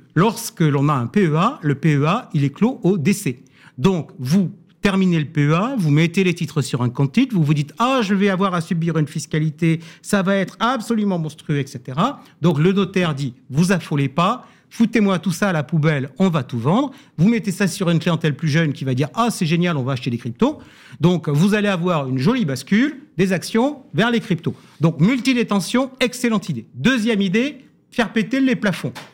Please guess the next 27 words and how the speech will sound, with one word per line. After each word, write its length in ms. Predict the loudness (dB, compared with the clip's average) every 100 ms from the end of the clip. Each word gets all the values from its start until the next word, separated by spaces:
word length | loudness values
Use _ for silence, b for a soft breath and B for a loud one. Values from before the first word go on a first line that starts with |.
| B _
deux 160 | 2 2
cent 200 | 2 0
vingt-cinq 460 | 0 -2 0 0 2
mille 240 | 2 0
pour 260 | -6 -4 -2
le 80 |
P 200 | -2 -2
E 60 | -2
A 60 | -4
P 160 | -4
M 180 | 0 2
E, 200 | 2 0 -8 B
cent 180 | -2 -2
cinquante 420 | 0 -2 -2 0
mille 140 | 0 0 -2
pour 140 | -2
le 60 | -4
P 100 | -4
E 100 | -2
A 40 |
normal, 440 | 0 2 2 0 -4 B 0
l'un 220 | 0 0
est 140 | -2
inclus 220 | -6 -4
dans 120 | -4 0
l'autre, 320 | 0 -2 -6
bref, 320 | -4 -4 -6